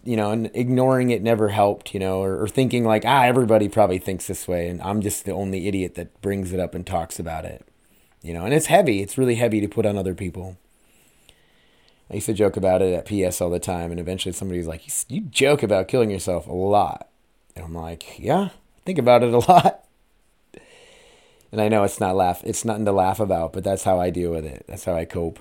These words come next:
You know, and when it comes up in my mind, I'm like, "Dude, my mind is out of its mind." <laughs> That was the dumbest thing to say.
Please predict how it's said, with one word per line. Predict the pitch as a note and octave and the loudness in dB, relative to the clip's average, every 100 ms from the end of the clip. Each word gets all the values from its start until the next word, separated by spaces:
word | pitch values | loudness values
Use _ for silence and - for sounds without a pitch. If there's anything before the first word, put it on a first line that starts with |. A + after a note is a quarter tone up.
| _ _ _ _ | _ _ _ _
You | - | -18
know, | D2+ D#2+ | -16 -12
and | F2+ | -10
when | F#2 | -8
it | |
comes | - A2 | -4 0
up | G#2+ | 2
in | G#2+ | 2
my | G#2 | 0
mind, | G#2 G#2 G#2 G2 | 0 0 0 -2
I'm | F#2 | -2
like, | E2+ E2 | -4 -4
"Dude, | A#2+ A2 | -2 0
my | G2 A#2 | 0 -2
mind | E3+ F#2+ F#2 G2+ G#2+ | -2 -2 -4 -6 -8
is | A#2+ A#2 - | -8 -8 -8
out | A2 B2 | -6 -4
of | |
its | C3 B2+ | -4 -6
mind." | D#3 C#3 A#2 - - - | -6 -8 -8 -14 -4 6
<laughs> | A3+ - E4+ - F#4+ - _ _ _ _ _ _ _ _ _ _ _ - - - - - - | 6 8 4 4 -4 -4 _ _ _ _ _ _ _ _ _ _ _ -20 -18 -16 -16 -18 -4
That | - C3 | 6 8
was | B2+ | 8
the | A#2+ | 6
dumbest | C3 C3 A#2+ - | 6 8 4 2
thing | A#2+ G2+ F#2 _ _ _ - - | 2 0 -6 _ _ _ -20 -8
to | A2+ | -4
say. | - G#2+ F2+ | 0 0 0